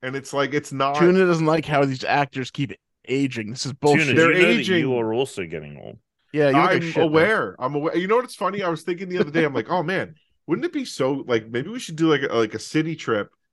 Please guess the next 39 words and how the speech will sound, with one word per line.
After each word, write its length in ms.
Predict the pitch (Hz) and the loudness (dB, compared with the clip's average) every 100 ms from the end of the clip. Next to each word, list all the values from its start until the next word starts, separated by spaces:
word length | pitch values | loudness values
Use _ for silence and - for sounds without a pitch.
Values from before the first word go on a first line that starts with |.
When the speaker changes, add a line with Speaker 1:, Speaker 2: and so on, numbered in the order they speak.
| _ _ _ | _ _ _
Speaker 1:
and, 180 | 120 120 | -2 0
like, 280 | 123 117 113 | 0 0 0
go 160 | 131 135 | 2 4
out." 340 | 131 127 120 - _ _ - | 6 4 -2 -10 _ _ -14
And 160 | 127 143 | -8 -2
then 140 | 170 | 0
I 80 | 185 | 0
start 200 | 185 165 | -2 -4
thinking 200 | 175 156 | -4 -4
to 40 | |
myself, 320 | 143 131 135 127 | -6 -6 -6 -4
like, 180 | 117 | -6
"No, 240 | 127 160 120 | -6 -6 -4
I 80 | 131 | -4
don't 100 | 208 | -6
think 140 | 208 | -12
we 80 | 190 | -10
can 100 | 165 | -6
go 80 | 151 | -4
back 220 | 165 202 | -4 -4
to 60 | 127 | -8
those 140 | 98 | -10
bars 340 | 95 92 92 | -8 -8 -8
because 280 | - 113 117 | -12 -8 -8
we're 140 | 110 135 | -6 -6
gonna 160 | 143 | -4
look 160 | 139 143 | -6 -6
really, 420 | 120 113 113 113 | -2 0 2 0
really 200 | 113 98 92 | -2 0 2
Speaker 2:
We 160 | 120 | 2
did, 180 | 127 120 | 4 4
Speaker 1:
old." 120 | 113 - | 4 0
Speaker 2:
hold 160 | 151 | 0
on. 160 | 131 92 - _ _ _ - | 0 -4 -12 _ _ _ 0
I 140 | 196 | 0
did 180 | 220 226 | 0 0
that 180 | 208 139 | 0 0
with 140 | 147 | -2
you, 580 | 131 143 151 123 90 90 | -4 0 2 2 -2 -10